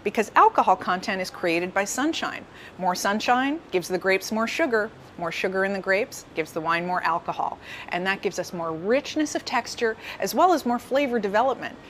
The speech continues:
Here we know that we have something that has a little bit more substance, a little bit more heft, and can handle cooked foods, even working into things like roasted chicken or fried shrimp. But it's not just alcohol content that we can use to orient ourselves in the wine store.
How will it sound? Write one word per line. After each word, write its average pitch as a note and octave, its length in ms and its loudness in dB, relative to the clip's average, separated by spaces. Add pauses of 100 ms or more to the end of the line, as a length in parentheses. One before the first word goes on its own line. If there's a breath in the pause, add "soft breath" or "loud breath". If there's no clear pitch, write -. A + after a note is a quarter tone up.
(180 loud breath)
Here F4 240 2
we B3 140 4
know D4 160 4
that B3+ 100 2
we A3+ 120 0
have C4 200 0
something A#3 320 -2
that F#3 100 -4
has G#3+ 180 -4
a G#3+ 40 2
little D4+ 220 2
bit C#4+ 160 -2
more C4 120 -2
substance, - 580 -2
a F#3+ 40 0
little C4+ 200 0
bit A#3 160 2
more B3 160 0
heft, - 480 -2 (200 loud breath)
and G#3 120 -4
can A3+ 120 -4
handle B3 380 2
cooked - 340 -6
foods, C#4 520 -4
even A3+ 300 2
working G#3 360 0
into G3 240 -4
things F#3+ 340 -6
like D#3 200 -2 (440 loud breath)
roasted G3 400 2
chicken - 500 -2
or E3+ 360 6 (260 loud breath)
fried E3 340 2
shrimp. - 340 -6 (680 loud breath)
But B3+ 100 4
it's C4 140 0
not F4+ 260 4
just - 240 -4
alcohol A#3 460 8
content E3 500 -4
that E3+ 100 -2
we F3+ 60 -4
can F3+ 240 -4
use F#3 200 -4
to - 140 -8
orient G#3+ 400 0
ourselves E3+ 380 -4
in E3+ 80 -8
the E3 80 -8
wine G#3 300 0
store. - 340 -6